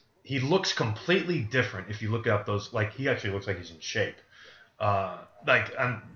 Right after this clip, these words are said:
this is all this character, but this choking thing is all that he seems to have committed himself to. Uh, this, this match is terrible.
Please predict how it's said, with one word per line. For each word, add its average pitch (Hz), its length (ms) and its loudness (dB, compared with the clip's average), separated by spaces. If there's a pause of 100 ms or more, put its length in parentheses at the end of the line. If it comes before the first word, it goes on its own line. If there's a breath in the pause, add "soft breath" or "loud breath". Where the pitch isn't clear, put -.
this 156 180 0
is 135 100 -2
all 139 180 6
this 110 200 0
character, 131 520 6
but 107 180 -2
this 107 160 -2
choking 143 440 2
thing 98 240 -4
is 92 120 -8
all 107 260 2
that 98 120 -4 (100)
he 120 160 -4
seems 107 360 -2
to 104 80 -2
have 92 140 -4
committed 98 300 -4
himself 85 440 -8
to. 82 160 -14 (560 loud breath)
Uh, 98 240 4 (120)
this, 147 300 2 (920)
this 170 180 0
match 151 220 10
is 104 120 -2
terrible. 85 520 2